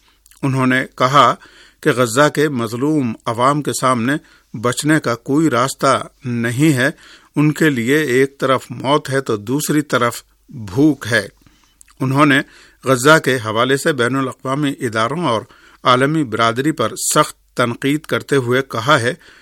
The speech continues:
کہ غزہ کے قبرستان میں معصوم بچوں اور بھوکے انسانوں کے ساتھ ہی انسانیت اور ہمارے اصول و اقدار بھی دفن ہو رہے ہیں۔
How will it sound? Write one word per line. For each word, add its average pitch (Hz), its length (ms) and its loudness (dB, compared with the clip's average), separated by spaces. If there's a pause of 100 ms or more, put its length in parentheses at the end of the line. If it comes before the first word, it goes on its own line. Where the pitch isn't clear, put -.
(140)
کہ 139 80 2
غزہ 123 440 0
کے 151 100 0
قبرستان 131 680 -2
میں 147 140 -2
معصوم 120 580 -4
بچوں 151 380 -4
اور 117 140 -2 (460)
بھوکے 135 460 0
انسانوں 123 440 -2
کے 117 100 -8 (140)
ساتھ 143 320 2
ہی 147 140 2 (420)
انسانیت 143 680 2
اور 120 120 0 (100)
ہمارے 127 300 0
اصول 139 520 -4
و 117 100 0 (120)
اقدار 135 480 2
بھی 127 360 -2 (360)
دفن 123 520 -2 (100)
ہو 127 140 -2
رہے 147 320 6
ہیں۔ 113 180 -2